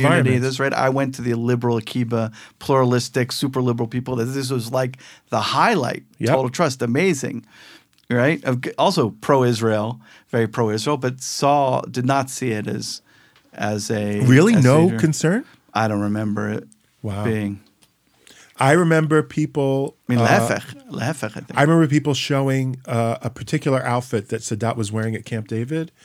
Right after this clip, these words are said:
Speaker 2: His tie had a geometric pattern, and if you looked at it, it was interlocking what is, could be interpreted as swastikas. And I remember people saying, "You see, he, he's signaling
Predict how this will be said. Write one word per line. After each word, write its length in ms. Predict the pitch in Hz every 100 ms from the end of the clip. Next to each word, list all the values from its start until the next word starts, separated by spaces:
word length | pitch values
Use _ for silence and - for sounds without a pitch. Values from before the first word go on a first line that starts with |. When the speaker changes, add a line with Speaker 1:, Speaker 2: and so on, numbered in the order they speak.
| - - - _
Speaker 2:
His 220 | 120 104
tie 680 | - - 151 110 104 127 165 _ _ _ _ _
had 160 | - 123
a 40 |
geometric 640 | 104 131 127 120 - 110
pattern, 400 | - 127 113 98 92
and 140 | 104
if 140 | 104
you 60 | 113
looked 280 | 113 185 127
at 80 | 107
it, 180 | 127 - - - -
it 160 | 117 123
was 420 | 110 - - - _ _ - _ - -
interlocking 840 | 147 151 151 131 123 127 131 117 113
what 220 | 117 - _
is, 200 | 131 110 - _ -
could 160 | 131
be 100 | 120
interpreted 360 | 120 127 123 113
as 60 | 101
swastikas. 720 | - 104 104 - - 95 - _ _ _ - - - - -
And 100 | -
I 20 | 123
remember 260 | 127 123
people 280 | 117 123 120
saying, 260 | - 113 110
"You 60 |
see, 340 | 104 143 196 254 - _ _ _ _ _
he, 260 | - 120 120
he's 220 | 139 120
signaling 960 | - - 214 208 180 120 104 90 101